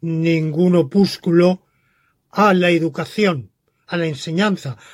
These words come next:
a la instrucción. Bueno, quizá ese, ese, esa temática fue una de las causas por las cuales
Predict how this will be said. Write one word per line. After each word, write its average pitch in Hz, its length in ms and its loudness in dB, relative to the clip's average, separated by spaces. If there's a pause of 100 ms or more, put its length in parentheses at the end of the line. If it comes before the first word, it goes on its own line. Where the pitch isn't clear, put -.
(100)
a 165 120 -4
la 160 100 -2
instrucción. 147 760 -6 (560)
Bueno, 214 160 -2
quizá 208 420 2
ese, 180 600 -2 (500)
ese, 175 500 -6
esa 170 260 -6
temática 175 600 -2
fue 170 340 -2 (340)
una 160 160 -8
de 165 140 0
las 170 180 -4
causas 156 400 -6
por 156 180 -8
las 131 180 -10
cuales 156 480 -4